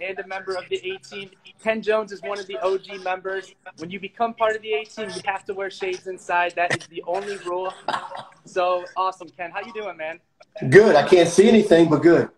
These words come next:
Speaker 1: Don't worry. We'll take 'em off in a second. Once we jump into the pens, we'll take it off. I gotta bask in the moment, dude. You look fly. I love it.
Speaker 2: Okay.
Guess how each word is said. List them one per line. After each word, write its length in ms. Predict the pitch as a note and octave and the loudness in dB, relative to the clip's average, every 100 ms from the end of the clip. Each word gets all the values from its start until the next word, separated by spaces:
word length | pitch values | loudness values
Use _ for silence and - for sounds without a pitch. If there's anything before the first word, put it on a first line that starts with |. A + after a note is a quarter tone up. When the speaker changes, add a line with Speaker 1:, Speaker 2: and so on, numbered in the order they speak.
| _ - - | _ -10 -8
Speaker 1:
Don't 160 | G4+ | -6
worry. 140 | G#3+ F3+ | -6 -6
We'll 100 | G3 | -8
take 200 | A3+ A3 | -10 -12
'em 100 | A3+ | -10
off 220 | A3+ A3+ | -10 -10
in 80 | A3 | -16
a 40 | G3+ | -14
second. 380 | G#3+ F#3 E3+ | -12 -12 -12
Once 220 | E3 F#3 G3 | -16 -16 -18
we 80 | |
jump 240 | F3+ F#3+ - | -14 -8 -6
into 220 | F3 F#3+ | -8 -12
the 100 | F3 | -20
pens, 420 | - F#3 F#3 F3 | -10 -8 -8 -10
we'll 120 | E3+ | -18
take 240 | - F3+ F3 | -12 -12 -6
it 80 | E3+ | -4
off. 200 | E3+ D#3+ | -4 -4
I 60 | |
gotta 180 | E3 F3+ | -8 -8
bask 380 | D3 E3 E3+ - | -6 -6 -8 -12
in 80 | F3 | -16
the 80 | D3+ | -12
moment, 360 | E3 E3 D3 | -12 -12 -18
dude. 140 | C#3+ D3 | -20 -12
You 120 | F3+ | -12
look 180 | F3 _ | -12 _
fly. 280 | E3 D#3+ B2+ | -6 -4 -6
I 40 | |
love 240 | C3 D3+ B2+ | -8 -10 -10
it. 60 | - _ _ _ - | -18 _ _ _ 2
Speaker 2:
Okay. 400 | F3 A3+ A3 | 4 4 2